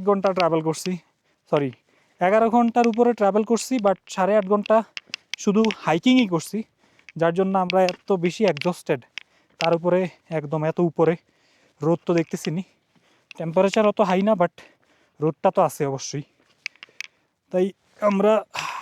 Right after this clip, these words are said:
স-, দুইজনের বডিতেই, আমরা এই ট্যুরে দুইজনেই ছিলাম, আমি আর আমার ফ্রেন্ড আবি। তো দুইজনের বডিতেই আর কোনো এনার্জি নাই।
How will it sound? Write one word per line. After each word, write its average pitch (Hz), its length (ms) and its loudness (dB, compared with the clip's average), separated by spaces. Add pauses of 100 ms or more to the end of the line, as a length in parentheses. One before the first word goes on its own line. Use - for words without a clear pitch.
(1200)
স-, 165 400 -8
দুইজনের 175 540 0
বডিতেই, 160 400 0
আমরা 156 240 -2 (760)
এই 170 80 -2
ট্যুরে 180 220 -2
দুইজনেই 160 340 -2
ছিলাম, 170 360 -6
আমি 143 260 -8
আর 147 80 -8
আমার 139 160 -10
ফ্রেন্ড 143 340 -4
আবি। 135 180 -4 (760)
তো 165 80 -8
দুইজনের 180 580 2
বডিতেই 185 420 4
আর 185 100 4
কোনো 175 200 0
এনার্জি 151 360 -2
নাই। 143 160 -4